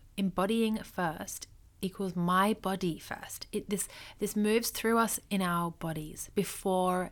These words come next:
the mind. So what do you need? What do you want to embody? And how can you bring that into your body first? So I hope those questions help. I know they, actually, I won't say hope. I know those questions will help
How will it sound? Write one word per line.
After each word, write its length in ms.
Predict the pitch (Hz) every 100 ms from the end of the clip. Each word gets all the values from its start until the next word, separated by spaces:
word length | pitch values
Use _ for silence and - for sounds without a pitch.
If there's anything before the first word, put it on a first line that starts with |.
| -
the 80 | 165
mind. 480 | 151 151 - - - - - - -
So 460 | - 190 180 180 - - - -
what 120 | 208
do 60 | 240
you 220 | 294 294
need? 300 | 208 208 202
What 120 | 196
do 60 | 240
you 100 | 247
want 100 | 214
to 60 |
embody? 560 | 202 180 156 170 226 254
And 120 | 170
how 120 | 170
can 200 | 180 220
you 80 | 233
bring 320 | - 180 202
that 200 | 190 165
into 260 | 180 175 180
your 120 | 160
body 400 | 165 156 156 151 - - -
first? 840 | - - 160 156 - - - - - - - - - - - - - - - - - -
So 520 | - - - 165 160 -
I 40 |
hope 380 | - - 226 -
those 200 | 294 294
questions 960 | - 180 - - 165 156 151 151 - - - - - - -
help. 460 | - - - - -
I 120 | 170
know 340 | 170 170 170 175
they, 300 | 180 180 - - -
actually, 320 | - - -
I 80 | 165
won't 160 | 160
say 140 | 165 151
hope. 220 | 165 - -
I 160 | 185
know 300 | 185 196 196
those 220 | 180 170 -
questions 580 | 175 - - 147 - - -
will 100 | 202
help 420 | 175 - 185 -